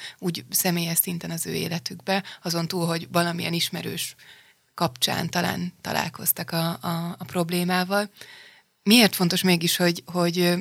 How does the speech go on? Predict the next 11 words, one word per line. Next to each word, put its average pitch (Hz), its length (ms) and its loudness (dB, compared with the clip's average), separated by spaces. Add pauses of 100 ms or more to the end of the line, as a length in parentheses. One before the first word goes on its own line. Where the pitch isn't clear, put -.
ebből 170 280 4
a, 180 160 8 (540)
ebben 185 240 4
a 190 60 8
kényelmetlenségben 175 1160 6
is 190 160 4
mégis 175 440 2
átlépjük 175 460 -4
a 175 60 -8
komfortzónánkat, 185 800 -4
és, 170 180 -2